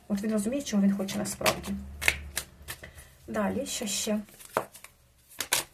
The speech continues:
Так, він ставить крапку. Уру-, урок пройден, е, к-, крапка поставлена, він приймає силу. Начебто він розумніше, дві карти тянеться. Так, ось він прозріває нарешті.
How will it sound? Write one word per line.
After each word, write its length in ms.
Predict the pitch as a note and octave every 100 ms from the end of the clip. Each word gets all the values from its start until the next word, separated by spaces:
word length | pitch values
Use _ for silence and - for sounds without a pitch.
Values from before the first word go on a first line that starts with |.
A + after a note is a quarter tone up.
| - _ _ _ _ - - - -
Так, 240 | E4 D#4+
він 80 | C4
ставить 280 | - B3+ B3+
крапку. 380 | B3 G#3 - -
Уру-, 240 | - A#3+
урок 380 | C4 B3 B3 -
пройден, 540 | C#4+ D#4+ G#3+ G#3 G3 G3 - -
е, 60 | G3+ G3+ G3 F#3+ - - G#3
к-, 100 | A3+
крапка 340 | B3+ B3 -
поставлена, 520 | G#3 G3+ C#4+ C#4+ A3+ G3+
він 160 | A3
приймає 440 | G3+ G#3 G3 F3+ F#3
силу. 420 | - G3+ E3+ F3
Начебто 440 | G3 - G3+ - G3+
він 140 | G#3
розумніше, 680 | G#3 G#3+ A3+ A3+ G3+ G3 F#3+
дві 120 | F#3+
карти 320 | G3+ G3+ G3+ G3
тянеться. 480 | C#4+ C4+ G3 - G3+
Так, 180 | G#3 -
ось 260 | A3 G3 G#3+
він 140 | G3 -
прозріває 600 | G#3+ G3+ A3 A3 D#4+ A3
нарешті. 540 | G3 G3 G3 - F#3